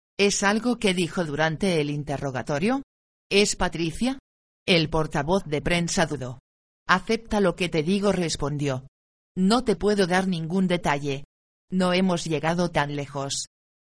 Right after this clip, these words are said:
Ninguna persona está acusada del crimen. La policía continúa trabajando imparcialmente en la búsqueda del asesino de Josephine".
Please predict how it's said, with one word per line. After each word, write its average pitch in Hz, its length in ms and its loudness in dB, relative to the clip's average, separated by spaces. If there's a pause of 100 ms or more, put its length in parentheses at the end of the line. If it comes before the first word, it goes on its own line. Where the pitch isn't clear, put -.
Ninguna 180 640 2
persona 170 580 0
está 160 340 0
acusada 190 580 0
del 156 200 0
crimen. 135 520 -4 (460)
La 190 260 4
policía 208 580 0
continúa 156 600 0
trabajando 156 680 0
imparcialmente 156 1080 -2
en 170 120 -2
la 151 100 0
búsqueda 220 480 0
del 160 180 0
asesino 175 600 0
de 160 100 0
Josephine". 147 680 -4